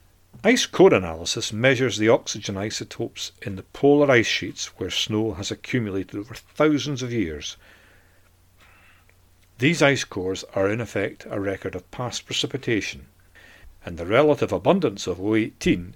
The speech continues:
indicates the temperature of the time. Abundant O eighteen indicating warm conditions and vice versa. Ocean floor sediment analysis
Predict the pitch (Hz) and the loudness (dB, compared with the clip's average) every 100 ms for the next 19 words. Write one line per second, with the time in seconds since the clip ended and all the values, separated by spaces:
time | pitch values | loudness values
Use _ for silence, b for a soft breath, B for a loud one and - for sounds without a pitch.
0 | - 110 98 - 98 - - - 123 110 | -6 -4 -4 -6 -8 -6 -10 -2 0 0
1 | 104 - 95 87 95 107 85 69 - _ | -2 -4 -6 -6 -6 -6 -6 -10 -20 _
2 | _ _ _ _ - 92 139 165 151 123 | _ _ _ _ -16 -2 0 2 0 -2
3 | 107 101 107 - - 110 113 110 b b | 0 0 0 -2 -6 -6 -6 -14 b b
4 | b b 170 110 104 107 92 87 95 127 | b b -6 -4 -2 0 0 -2 0 2
5 | 143 123 - 87 85 - 87 87 - 127 | 2 0 -6 -6 -4 -6 -8 -14 -14 -12
6 | 92 85 87 - - 101 90 - - - | -8 -4 -4 -4 -4 -2 -2 -6 -8 -20
7 | _ _ _ _ _ _ _ _ _ _ | _ _ _ _ _ _ _ _ _ _
8 | _ b b b b b _ 220 - 135 | _ b b b b b _ 6 6 2
9 | - 214 208 117 - 95 85 85 - 90 | 6 10 10 10 6 4 2 -4 -6 -4
10 | 87 87 - 104 95 | -2 -2 -4 -6 -6